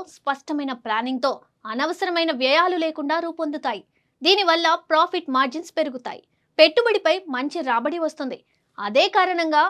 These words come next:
అతని ప్రాజెక్టులు అందరికీ ఆకర్షణీయంగా మారుతున్నాయి. ఓవర్సీస్ మార్కెట్లోనూ నవీన్ గ్రాఫ్ ఎప్పటికప్పుడు పెరుగుతూనే ఉంది. అనగనగా ఒక రాజు అమెరికాలో రెండు మిలియన్ డాలర్లకు పైగా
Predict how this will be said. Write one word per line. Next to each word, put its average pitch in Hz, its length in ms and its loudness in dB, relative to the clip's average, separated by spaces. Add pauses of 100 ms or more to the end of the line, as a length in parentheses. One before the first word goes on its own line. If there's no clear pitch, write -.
(160)
అతని 370 200 -2 (100)
ప్రాజెక్టులు 294 520 0 (240)
అందరికీ 277 400 -4 (460)
ఆకర్షణీయంగా 311 640 -2
మారుతున్నాయి. 330 440 -8 (220)
ఓవర్సీస్ 427 460 6
మార్కెట్లోనూ 370 520 -2 (160)
నవీన్ 294 340 -2
గ్రాఫ్ 294 280 0 (240)
ఎప్పటికప్పుడు 311 540 -2 (120)
పెరుగుతూనే 285 520 -2
ఉంది. 208 160 -20 (380)
అనగనగా 359 500 2
ఒక 349 140 -4
రాజు 294 240 0 (200)
అమెరికాలో 285 440 2 (360)
రెండు 359 180 6 (100)
మిలియన్ 330 320 0
డాలర్లకు 294 460 0
పైగా 254 240 2